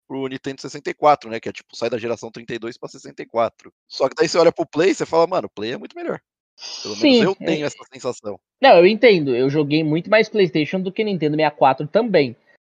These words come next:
Speaker 2: Porém, Nintendo sessenta e quatro fazia coisas que PlayStation já não conseguia também fazer, saca? Tipo assim,
Speaker 1: Sim,
Speaker 2: até um,
Speaker 1: óbvio, óbvio,
Speaker 2: né?
Speaker 1: sim. Era
Speaker 2: Até um
Speaker 1: mais
Speaker 2: certo
Speaker 1: poderoso.
Speaker 2: ponto.
Speaker 1: Mas
Speaker 2: Mas não
Speaker 1: é,
Speaker 2: tem nem
Speaker 1: tinha o limitante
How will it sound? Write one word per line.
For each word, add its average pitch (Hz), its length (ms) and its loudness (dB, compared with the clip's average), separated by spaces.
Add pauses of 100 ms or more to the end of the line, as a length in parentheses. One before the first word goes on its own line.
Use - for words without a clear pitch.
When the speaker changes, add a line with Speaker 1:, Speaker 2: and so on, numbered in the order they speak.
(100)
Speaker 2:
Porém, 151 260 4
Nintendo 165 340 -2
sessenta 175 80 0
e 180 180 2
quatro 147 360 4
fazia 160 520 2
coisas 165 480 0
que 233 120 -14
PlayStation 190 400 -2
já 202 120 4
não 220 140 0
conseguia 220 580 0
também 220 440 2
fazer, 165 520 0
saca? 127 320 -2
Tipo 185 200 -2
assim, 170 160 2
Speaker 1:
Sim, 147 80 2
Speaker 2:
até 175 120 4
um, 180 60 2
Speaker 1:
óbvio, 101 540 4
óbvio, 101 360 -10
Speaker 2:
né? 143 200 2
Speaker 1:
sim. 165 120 -10
Era 101 200 -2
Speaker 2:
Até 147 100 6
um 143 40 6
Speaker 1:
mais 110 120 4
Speaker 2:
certo 165 160 2
Speaker 1:
poderoso. 165 520 4
Speaker 2:
ponto. 90 80 -18 (380)
Speaker 1:
Mas 139 220 6
Speaker 2:
Mas 160 140 8
não 185 80 10
Speaker 1:
é, 190 80 10
Speaker 2:
tem 190 120 10
nem 220 120 4
Speaker 1:
tinha 175 100 2
o - 40 2
limitante - 180 6